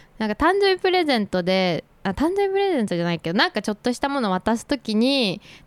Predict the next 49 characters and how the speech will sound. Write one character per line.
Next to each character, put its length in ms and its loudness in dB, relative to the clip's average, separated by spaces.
例 80 2
え 20 2
ば 100 0
ル 80 0
イ・ 120 0
ヴ 60 -2
ィ 40 -6
ト 100 -2
ン 60 -6
と 60 -8
か 80 -4
入 80 -2
れ 100 -2
ち 100 -4
ゃ 100 0
う 40 -6
と、 340 -2
ル 80 2
イ・ 140 6
ヴ 160 4
ィ 40 -20
ト 120 2
ン 20 4
を 80 4
あ 140 4
げ 120 2
る 120 2
と 160 -4
誤 140 -2
解 200 0
さ 140 0
れ 100 0
ち 80 -4
ゃ 140 2
う 60 -2
か 180 -2
ら、 400 2
な 100 0
ん 60 -4
か 100 0
絶 180 2
対 200 4
こ 140 2
の 160 4
シ 160 0
ー 240 0
ン 40 -2
で 100 2
は 120 0